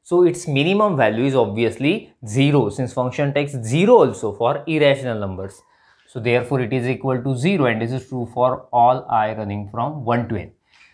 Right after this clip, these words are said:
So value of small m I is zero we have got, right? So now we have to calculate, uh, lower integral. Okay, make a screenshot of it, then we'll go further.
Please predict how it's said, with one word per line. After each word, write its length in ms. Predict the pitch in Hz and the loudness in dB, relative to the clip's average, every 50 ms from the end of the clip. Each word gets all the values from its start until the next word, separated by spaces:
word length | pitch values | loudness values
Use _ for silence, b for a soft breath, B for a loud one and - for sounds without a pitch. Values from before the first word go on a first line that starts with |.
| b b | b b
So 220 | _ - 175 175 | _ -2 0 0
value 360 | 156 147 151 147 165 185 208 214 | 2 4 4 4 4 4 4 2
of 120 | 202 - | 2 0
small 440 | - - - 151 165 180 202 214 196 | -4 -10 -6 -2 2 4 4 6 4
m 160 | 160 127 120 | 4 2 2
I 100 | 117 113 | 0 -2
is 280 | 123 156 170 170 - - _ 131 117 101 | -2 -2 -4 -4 -8 -16 _ -14 -14 -12
zero 380 | 95 - 151 175 202 220 202 165 | -6 -4 -2 0 2 4 4 2
we 180 | 123 113 107 | 2 -2 -4
have 240 | 98 101 95 92 90 | -6 -6 -6 -6 -6
got, 220 | - 90 87 - _ _ _ - | -8 -10 -12 -14 _ _ _ -6
right? 300 | 123 143 143 143 b b b b b b b _ | -6 -6 -6 -8 b b b b b b b _
So 140 | - 139 | -8 -2
now 180 | 135 143 151 180 | 2 2 2 2
we 140 | 175 170 170 | 2 0 0
have 160 | 175 175 175 | 0 0 -2
to 60 | 175 | -2
calculate, 580 | 165 175 156 160 156 190 170 175 202 208 - - - _ _ _ _ _ - | 0 0 0 0 -2 -2 -2 -2 -2 -2 -4 -10 -20 _ _ _ _ _ -6
uh, 300 | 123 120 120 123 120 120 | -2 0 2 2 2 2
lower 520 | 120 120 127 127 135 131 127 127 123 104 | 2 0 2 4 4 4 4 4 2 2
integral. 580 | 101 98 101 - 107 101 101 101 98 95 - 135 | 0 -4 -6 -8 -8 -8 -8 -8 -8 -6 -6 -6
Okay, 160 | - 247 254 | -4 -2 -4
make 140 | 262 247 262 | -2 -2 -4
a 40 | 233 | -4
screenshot 400 | - - 147 123 113 - 123 120 | -6 -6 -6 -6 -4 -4 -4 -4
of 140 | 123 123 139 | -2 -2 -2
it, 100 | 131 117 | -2 -2
then 160 | 110 110 107 | -4 -4 -4
we'll 140 | 107 107 104 | -4 -4 -2
go 160 | 107 101 98 | -2 -2 -2
further. 340 | - 98 98 98 95 - | -2 -2 -2 -2 -4 -6